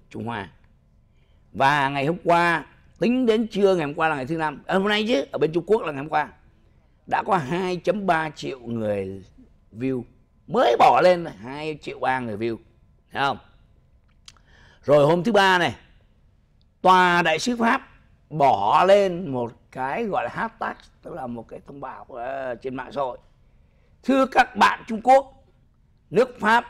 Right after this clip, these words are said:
hân hoan chào đón quý vị với bàn tay rộng mở." Đó. Và ngay lập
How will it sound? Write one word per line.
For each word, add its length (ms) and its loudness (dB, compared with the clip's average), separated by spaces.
hân 320 0
hoan 360 0
chào 220 4
đón 320 2
quý 80 -8
vị 160 -6
với 160 -8
bàn 380 -6
tay 300 -8
rộng 240 -10
mở." 480 -8
Đó. 140 -20
Và 160 2
ngay 300 2
lập 140 4